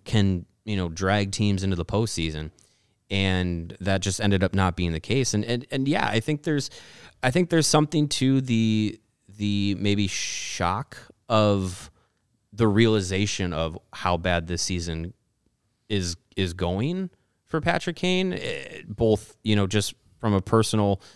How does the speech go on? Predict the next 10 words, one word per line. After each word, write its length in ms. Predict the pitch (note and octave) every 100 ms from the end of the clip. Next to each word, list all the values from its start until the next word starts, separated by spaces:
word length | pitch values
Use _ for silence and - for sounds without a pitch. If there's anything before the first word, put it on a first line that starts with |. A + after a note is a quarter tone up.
| _ -
production 540 | A2+ G2 G#2+ - A#2
standpoint, 560 | G2+ G2 F#2 F#2 G2 F2+
but 100 | G2
also 320 | F#2+ F#2+ G2+
from 420 | - G2 F#2 E2+ -
just 240 | - G2 - - - _
team 320 | - A2+ G#2
wins 240 | F#2+ G#2+ F2+
and 120 | E2
losses. 480 | E2+ C3 - D#2